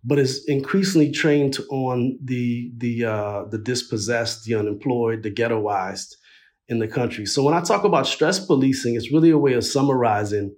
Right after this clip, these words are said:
um, a focus on particular neighborhoods, particular kinds of nuisance crimes, um, particular forms of criminalized work, whether it's drug dealing or, uh, you know, sex work,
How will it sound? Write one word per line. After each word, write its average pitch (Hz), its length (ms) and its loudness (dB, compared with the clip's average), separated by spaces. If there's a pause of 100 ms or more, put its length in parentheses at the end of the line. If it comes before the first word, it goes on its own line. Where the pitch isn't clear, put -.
(540)
um, 110 640 0 (260)
a 131 60 -2
focus 170 400 0
on 156 160 2
particular 151 500 0
neighborhoods, 135 720 0
particular 147 520 0
kinds 131 340 -2
of 107 100 -2
nuisance 131 480 0
crimes, 127 720 -4 (580)
um, 120 260 0
particular 147 420 -2
forms 139 400 2
of 117 140 -4
criminalized 120 680 2
work, 143 320 2
whether 107 220 -2
it's 98 140 -4
drug 120 320 -4
dealing 123 480 0
or, 110 460 -4
uh, 98 380 -6
you 123 100 -6
know, 98 240 -6 (220)
sex 135 400 -4
work, 131 320 -2